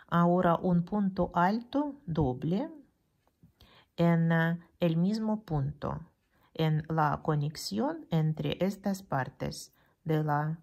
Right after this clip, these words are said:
cadena. Un punto alto doble, una cadena,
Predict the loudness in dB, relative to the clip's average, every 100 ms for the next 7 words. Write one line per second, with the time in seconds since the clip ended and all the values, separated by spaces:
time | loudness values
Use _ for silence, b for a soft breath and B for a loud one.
0 | _ -6 -4 -4 -6 -10 -14 _ _ _
1 | _ _ _ _ _ _ _ _ _ _
2 | _ _ _ _ _ _ _ _ _ _
3 | _ _ _ _ _ _ _ _ _ _
4 | _ _ _ _ _ -4 -2 -4 -4 -4
5 | -4 -8 -4 -4 -4 -6 -6 -6 -8 -10
6 | -8 -4 -4 -8 -18 _ _ _ _ _
7 | _ _ B B -2 2 2 0 -2 -4
8 | -2 -4 -6 -6 -4 -4 -6